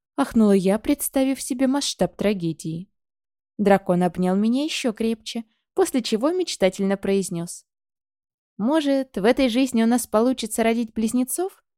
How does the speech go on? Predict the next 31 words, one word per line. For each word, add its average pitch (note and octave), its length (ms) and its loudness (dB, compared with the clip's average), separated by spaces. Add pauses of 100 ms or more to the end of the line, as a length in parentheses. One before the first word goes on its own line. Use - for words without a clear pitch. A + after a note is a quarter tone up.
(140)
Или F3+ 180 2
даже F#3 260 4
тройню? A3+ 600 0 (540)
Будет E4 300 0
сложно, D4 600 0
но B3 140 -2
мы F#3+ 120 2
не F#3 120 0
должны F#3 340 2
сдаваться. G#3+ 640 -4 (480)
Милая, G#3 400 2
давай F#4 240 0
постараемся, F3+ 640 -2
хорошо?" C4 500 -4 (840)
Покрывшись F3 540 -4
холодным F3 400 0
потом, E3+ 420 -4
я B3+ 200 -2
постаралась A3+ 560 0
вспомнить G#3+ 460 -2
все - 400 -2
о F3+ 80 -2
своей F3+ 360 -2
участи F3 360 -2
в - 40 -12
сюжете F3+ 340 -4
книги, E3+ 480 -4 (320)
о E4 100 0
которой C4 320 2
говорил A#3+ 380 2
Сай, - 360 -6